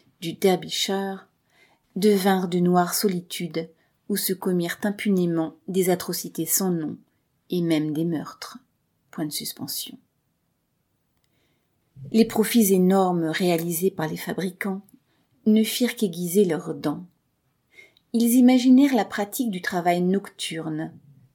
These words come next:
c'est-à-dire qu'après avoir épuisé un groupe de travailleurs par la besogne de jour, ils tenaient un autre groupe tout prêt pour la besogne de nuit. Les premiers se jetaient dans les lits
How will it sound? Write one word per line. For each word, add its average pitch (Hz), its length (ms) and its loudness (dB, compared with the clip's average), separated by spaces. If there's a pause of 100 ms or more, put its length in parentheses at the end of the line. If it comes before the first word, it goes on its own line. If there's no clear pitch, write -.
(120)
c'est-à-dire 180 800 -2
qu'après 165 400 -6
avoir 156 240 -2
épuisé 165 500 -4
un 160 80 -4
groupe 170 280 -4
de 165 80 -6
travailleurs 165 680 -2
par - 140 -6
la 151 120 0
besogne 165 500 -2
de 170 120 -4
jour, 220 520 -6 (640)
ils 254 180 0
tenaient 185 400 2
un 220 120 4
autre 202 240 -2
groupe 160 340 -8
tout - 160 -8
prêt - 380 -6 (180)
pour 233 220 0
la 202 100 4
besogne 160 460 -4
de 160 100 -4
nuit. 156 440 -4 (1200)
Les 185 120 2
premiers 175 460 -2
se 165 180 -6
jetaient 160 300 -4
dans 147 160 0
les 147 140 -2
lits 147 360 -8